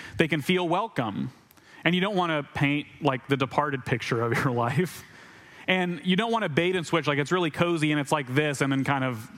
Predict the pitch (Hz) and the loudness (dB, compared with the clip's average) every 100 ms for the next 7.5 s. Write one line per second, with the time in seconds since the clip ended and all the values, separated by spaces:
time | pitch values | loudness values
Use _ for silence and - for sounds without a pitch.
0 | 117 143 156 135 135 123 143 139 127 120 | -2 0 2 0 0 0 0 0 0 0
1 | 135 135 123 120 - - - - - 165 | 0 0 0 -2 -6 -18 -18 -8 0 0
2 | 170 - 123 117 123 139 - - - - | 0 0 0 2 0 -2 -10 -20 -18 -2
3 | 160 196 208 113 165 180 180 160 147 139 | 2 2 -2 -2 0 0 0 0 0 0
4 | - 190 226 214 131 131 147 - - _ | 0 0 2 0 0 -2 -2 -10 -20 _
5 | _ - 165 196 226 170 175 156 151 151 | _ 0 0 0 -2 -2 0 2 0 0
6 | 156 156 160 196 202 156 143 143 151 151 | 0 0 0 -2 -2 0 0 0 0 0
7 | 185 190 170 165 | 0 0 0 0